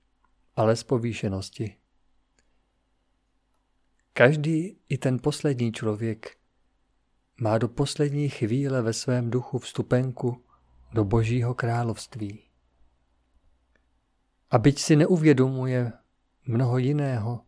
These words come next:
tak cítí jasně mnohé zákony, včetně toho, že všechna svévole a nadřazenost pochází od zlého, byť by se chtěla skrývat za roušku pomoci.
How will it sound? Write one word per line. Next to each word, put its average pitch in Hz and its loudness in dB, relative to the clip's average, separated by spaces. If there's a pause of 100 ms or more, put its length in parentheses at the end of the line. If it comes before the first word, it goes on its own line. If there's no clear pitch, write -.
(720)
tak 131 4
cítí 165 0
jasně 160 4
mnohé 151 4
zákony, 143 4 (260)
včetně 147 2
toho, 143 2 (840)
že 131 2
všechna 151 2
svévole 135 2
a 123 0
nadřazenost 131 2
pochází 127 0
od 117 -6
zlého, 101 -4 (560)
byť 117 4
by 127 4
se 143 4
chtěla 147 0
skrývat 139 -2
za 139 0
roušku 143 -4
pomoci. 110 -4